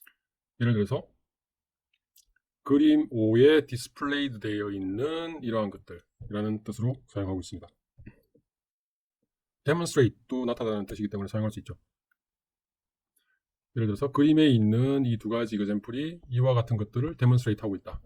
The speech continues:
라는 뜻으로 사용하는 거죠. exemplify도 사용할 수가 있습니다. 예를 들어서 그림 사는 이와 같은 것들을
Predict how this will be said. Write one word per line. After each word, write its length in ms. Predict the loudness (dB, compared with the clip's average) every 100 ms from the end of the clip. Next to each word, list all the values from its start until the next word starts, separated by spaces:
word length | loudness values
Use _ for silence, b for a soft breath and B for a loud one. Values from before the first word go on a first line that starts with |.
| _ _
라는 160 | -8 -6
뜻으로 300 | -2 -2 -2
사용하는 280 | -4 -6
거죠. 240 | -8 -8 -8 _ _ _ _ _ _ _ _ _ -2
exemplify도 1300 | 2 4 4 2 0 -4 -6 -12 _ _ _ -2 0
사용할 220 | 0 -2
수가 140 | -4
있습니다. 300 | -8 -12 -14 -20 _ _ _ _ _ _
예를 140 | -6 -4
들어서 340 | -2 -6 -6 _ _ _ -6
그림 260 | 0 2 2
사는 540 | 0 2 2 0 -4 _ _ _ _ _ _ -4
이와 200 | 0 2
같은 260 | 2 0 -4
것들을 540 | -2 -4 -2 -4